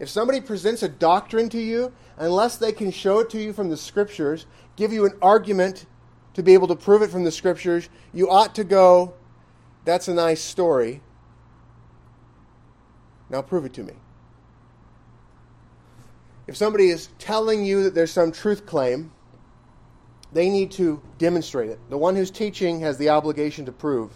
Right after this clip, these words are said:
And we are called to a biblical skepticism. Now, the biblical skepticism is not a lazy skepticism. We are not to just say, "Yeah, prove it to me, I'm not gonna look into it." If somebody says, "No, this is true, come with me, let me show you,"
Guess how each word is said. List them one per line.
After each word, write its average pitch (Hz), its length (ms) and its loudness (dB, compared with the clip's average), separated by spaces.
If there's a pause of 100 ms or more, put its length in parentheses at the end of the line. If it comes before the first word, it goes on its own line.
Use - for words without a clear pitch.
(960)
And 131 80 -6
we 156 80 2
are 170 60 0
called 160 320 4
to 165 100 -2
a 131 80 0
biblical 143 400 -4
skepticism. 123 720 -6 (1000)
Now, 170 320 4 (140)
the 147 80 -6
biblical 185 340 0
skepticism 170 640 -4
is 131 100 -10
not 151 160 -2
a 127 100 -2
lazy 151 460 -2
skepticism. 117 720 -8 (720)
We 151 120 -8
are 170 60 0
not 170 200 -2
to 175 80 -6
just 160 220 -8
say, 165 220 2
"Yeah, 196 220 4
prove 185 240 4
it 175 60 -6
to 160 80 -10
me, 143 80 -2
I'm 139 80 -4
not 147 160 -2
gonna 139 100 -6
look 135 160 -4
into 139 160 -6
it." - 100 -6 (220)
If - 60 -20
somebody 208 240 -2
says, 185 260 0
"No, 170 380 4
this 196 180 -2
is 233 100 -10
true, 196 460 4 (320)
come 214 240 -2
with 208 180 0
me, 196 140 0
let 190 140 0
me 165 80 -4
show 208 320 4
you," 123 280 -2